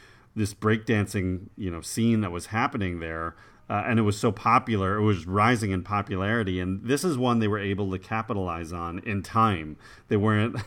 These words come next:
<laughs> jumping on someone else's bandwagon. They actually were, uh, you know,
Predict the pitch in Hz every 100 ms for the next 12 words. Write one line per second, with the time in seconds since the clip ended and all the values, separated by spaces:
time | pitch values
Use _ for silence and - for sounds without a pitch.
0 | 170 - - - - 120 107 110 104 92
1 | 113 101 104 113 107 92 110 107 110 92
2 | 85 82 87 90 95 95 - 92 90 87
3 | 82 - - _ - 95 92 95 107 107
4 | 127 95 82 - - - -